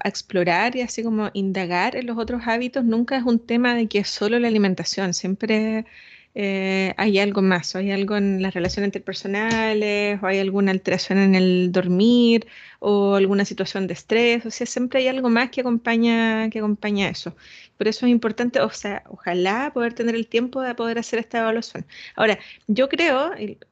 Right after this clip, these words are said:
como que lo he pensado harto, que igual la medicina de estilo de vida se queda corta, porque creo que se quedan dos cosas que no se evalúan, eh, hablando de, de, de cuáles son los hábitos en general que no están evaluados.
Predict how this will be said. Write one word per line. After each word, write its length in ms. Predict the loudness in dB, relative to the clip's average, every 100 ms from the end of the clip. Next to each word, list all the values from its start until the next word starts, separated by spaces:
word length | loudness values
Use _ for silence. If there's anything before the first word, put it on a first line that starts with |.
| -16
como 200 | -12 -8
que 80 | -8
lo 100 | -8
he 40 |
pensado 500 | -8 -10 -10 -8 -8
harto, 360 | -8 _ -14 -10
que 440 | -8 -6 -6 -8 -8
igual 300 | -4 0 2
la 80 |
medicina 420 | 4 4 2 0 0
de 40 |
estilo 300 | -2 -2 0
de 120 | 2
vida 300 | 2 2 2
se 140 | -2 -4
queda 300 | 0 0 2
corta, 500 | 0 -2 -4 -6 -6 -10
porque 260 | -10 -8
creo 140 | -4 -4
que 80 | -4
se 180 | -4
quedan 300 | 0 0 2
dos 160 | 0 -2
cosas 420 | -6 -8 -6 -8 -6
que 60 |
no 100 | -6
se 140 | -4 0
evalúan, 480 | 2 4 2 0 -6 -18 -20 -20 _
eh, 300 | -8 -6 -4 -4 -6 -4
hablando 520 | -4 -2 0 2 2
de, 580 | 0 0 0 0 -2 -4 -8 -14
de, 540 | -12 -12 -6 -2 -2 0
de 140 | -2
cuáles 240 | 0 0 2
son 120 | 0
los 140 | 2
hábitos 320 | 0 0 0
en 80 | 0
general 440 | 0 0 0 -2 -2
que 80 |
no 80 | -4
están 240 | -2 0 2
evaluados. 480 | 4 2 2 -2